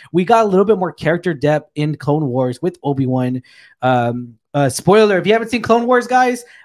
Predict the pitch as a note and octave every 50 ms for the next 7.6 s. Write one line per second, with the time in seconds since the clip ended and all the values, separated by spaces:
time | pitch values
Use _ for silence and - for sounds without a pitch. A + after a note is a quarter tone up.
0 | _ - - - - - F3 D#3+ - - - G3+ G3+ G3 F#3+ F#3 F3 D#3 - -
1 | F#3+ - F3+ - - F3 E3 E3+ E3 - - D3+ E3 D#3 - _ - A3 A3 A3+
2 | G3+ A3 E3+ D3+ C#3 B2 - - _ _ _ _ _ _ - D#3 D3+ - D3 -
3 | - - - - F3+ B2 - - D3 - - C3 B2+ B2 - - - - D3 C#3+
4 | C#3 - - C#3 C3+ C#3+ D3 C3+ A#2+ A2 A2 A2 - _ _ _ _ _ _ _
5 | _ _ _ _ _ _ _ C3 C3 C3 D#3 C#3 C#3+ - D#3+ D#3+ D#3 D#3 - D#3+
6 | D#3+ D#3 D3+ D3 C#3 C3 C3+ C#3 B2 C3 B2 C3+ - - - C#3+ B2 A2 G#2+ A2+
7 | A#2+ A#2 A#2 A2+ A2 G2+ G#2+ G2+ G2+ F2+ E2 -